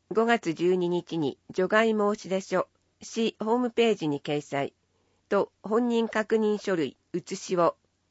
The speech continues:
郵送、または直接、郵便番号、五六七の八五零五、市民課、電話、六二零の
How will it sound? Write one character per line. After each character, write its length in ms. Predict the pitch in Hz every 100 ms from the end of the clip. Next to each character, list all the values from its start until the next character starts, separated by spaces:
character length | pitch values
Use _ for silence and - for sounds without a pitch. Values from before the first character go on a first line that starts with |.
| _ -
郵 200 | 208 226
送、 400 | - 202 196 - _ _ _ _ _
ま 140 | 185 185
た 180 | 240 233
は 160 | 165 -
直 120 | 175 - -
接、 400 | 175 - 156 - _ _ _ _ -
郵 180 | 214 247
便 240 | 233 233
番 220 | 220 214 175
号、 320 | 160 139 - _ _ _ _ _
五 320 | 185 208 254 262
六 380 | 262 - 175
七 280 | 165 180 165
の 220 | 143 139 -
八 360 | - 196 - 247
五 320 | 247 226 170
零 300 | 156 180 180
五、 320 | 160 160 139 - _ _ _ _
市 200 | - -
民 240 | 214 226 226
課、 300 | - 185 - _ _ _ _ _ -
電 300 | 208 220 208
話、 220 | 196 - _ _ _ _ _ -
六 380 | 185 180 254 269
二 380 | 277 254 202
零 260 | 170 185 160
の 240 | 143 131